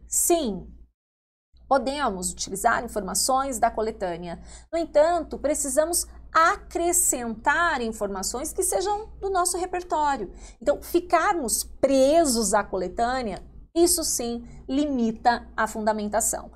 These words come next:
tá bem? Mas nada de sair correndo da coletânea, nada disso. Elas apresentam, os textos, né, da coletânea sempre apresentam boas ideias e boas informações,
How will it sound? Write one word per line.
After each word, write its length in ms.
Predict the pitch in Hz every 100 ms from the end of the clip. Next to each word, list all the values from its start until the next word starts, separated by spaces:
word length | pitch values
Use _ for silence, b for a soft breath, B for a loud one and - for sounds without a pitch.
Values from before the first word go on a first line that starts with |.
| b _
tá 80 | 190
bem? 340 | 214 294 403 B B
Mas 200 | 262 247
nada 380 | 269 339 381 381
de 240 | 320 359
sair 320 | 349 302 285
correndo 560 | 277 240 226 226 269 233
da 100 | 208
coletânea, 580 | 208 196 196 214 254 233
nada 220 | - 262
disso. 540 | 208 233 247 - 190 - -
Elas 640 | 226 240 240 - - -
apresentam, 840 | 226 220 233 202 202 254 269 180
os 180 | 175 -
textos, 680 | - 311 359 - 180 175 -
né, 260 | 190 254 B B B B
da 100 | 226
coletânea 520 | 226 240 226 240 240 254
sempre 260 | 277 277
apresentam 580 | 277 226 226 220 233 214
boas 340 | 208 226 233
ideias 560 | 240 190 190 196 202 - -
e 100 | 269
boas 680 | 190 180 175 170 170 -
informações, 920 | 196 - 175 170 - - - - -